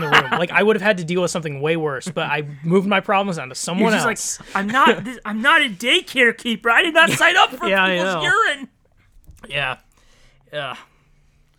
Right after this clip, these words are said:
Speaker 2: Ah, the <clears throat> magical
Speaker 1: Normally, it's
Speaker 2: life.
Speaker 1: just books.
Speaker 2: Yes.
Speaker 1: Like, I don't have to deal with stuff.
Speaker 2: That's what happens when you drink drunk. You just don't
Speaker 1: <laughs>
Speaker 2: care.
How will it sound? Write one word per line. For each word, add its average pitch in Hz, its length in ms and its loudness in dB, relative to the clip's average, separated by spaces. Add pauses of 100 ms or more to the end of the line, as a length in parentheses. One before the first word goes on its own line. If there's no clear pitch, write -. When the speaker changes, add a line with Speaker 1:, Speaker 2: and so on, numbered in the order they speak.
(380)
Speaker 2:
Ah, 139 640 -10 (220)
the 131 400 -10 (140)
<clears throat> - 120 -20
magical 165 460 -2
Speaker 1:
Normally, 285 400 2
it's 226 80 -4
Speaker 2:
life. 254 100 -4
Speaker 1:
just 165 160 -6
books. - 580 -4
Speaker 2:
Yes. 190 300 2
Speaker 1:
Like, 180 80 -2
I 175 140 2
don't 214 140 2
have 196 160 -2
to 185 60 -10
deal 156 220 -4
with 143 140 -8
stuff. 147 360 -14 (1800)
Speaker 2:
That's 139 160 -20
what 156 80 -12
happens 190 280 -6
when 180 100 -6
you 190 60 -4
drink 190 260 -6
drunk. 247 340 -2
You 175 140 -16
just 180 200 -6
don't 208 200 0
Speaker 1:
<laughs> - 40 -18
Speaker 2:
care. 214 320 -6